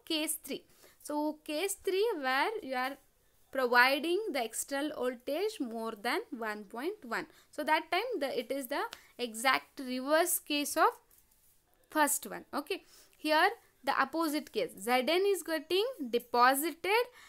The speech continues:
and your copper is getting dissolved. Okay,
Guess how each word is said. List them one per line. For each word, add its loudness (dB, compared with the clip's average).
and -2
your 0
copper 2
is -2
getting 0
dissolved. 2
Okay, -4